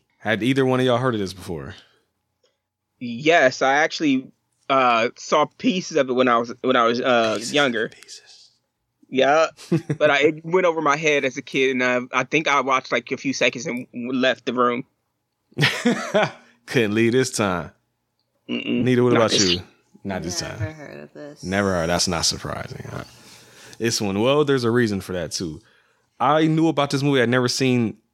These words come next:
Speaker 1: a second of it outside the trailer because it would play on Comedy Central a lot
Speaker 2: A
Speaker 1: in the
Speaker 2: lot.
Speaker 1: mid to late two thousands when I was heavily actually watching Comedy Central. And it was one of those things where when Death to Smoochy was coming up next,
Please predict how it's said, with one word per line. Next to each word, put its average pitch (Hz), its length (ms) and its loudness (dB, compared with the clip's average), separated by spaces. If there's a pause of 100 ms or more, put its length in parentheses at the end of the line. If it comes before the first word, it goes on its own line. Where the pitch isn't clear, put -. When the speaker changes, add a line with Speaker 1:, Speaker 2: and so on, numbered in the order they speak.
Speaker 1:
a 110 100 2
second 135 380 0
of 123 140 4
it 113 60 4
outside 110 380 2
the 95 120 0
trailer 104 360 0
because 92 600 -4 (220)
it 131 80 0
would 131 160 2
play 151 120 2
on 120 120 2
Comedy 110 340 0
Central 104 500 -2
a 90 80 -6
lot - 960 -4 (440)
Speaker 2:
A - 80 0
Speaker 1:
in 92 240 0
the 90 60 0
Speaker 2:
lot. 90 100 -2
Speaker 1:
mid 95 160 2
to 92 40 -6
late 95 220 0
two 92 180 -4
thousands 85 560 -4 (380)
when 117 140 -6
I 117 120 2
was 107 120 -4
heavily 135 400 -2
actually 117 320 -2
watching 107 400 -2
Comedy 82 340 -6
Central. 80 460 -6
And 85 120 -4
it 92 220 -6 (400)
was 127 140 -4
one 151 80 4
of 156 60 4
those 151 140 2
things 156 120 2
where 120 100 2
when 107 160 0
Death 107 200 0
to - 80 -8
Smoochy 131 260 -2
was 131 100 0
coming 135 220 2
up 143 80 0
next, - 460 -6